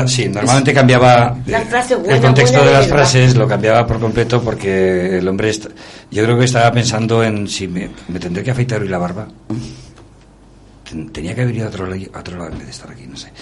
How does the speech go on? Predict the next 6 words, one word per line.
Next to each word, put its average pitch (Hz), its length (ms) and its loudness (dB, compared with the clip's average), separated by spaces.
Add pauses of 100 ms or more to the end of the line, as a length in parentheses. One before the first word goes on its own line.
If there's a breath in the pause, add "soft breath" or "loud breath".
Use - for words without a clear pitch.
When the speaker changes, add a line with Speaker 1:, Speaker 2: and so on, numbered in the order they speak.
(260 loud breath)
Speaker 1:
Algo 98 320 -8
raro 87 300 -8
debía 80 200 -10
de 78 80 -10
pensar. 76 220 -10 (1600 loud breath)
Eh, 123 880 2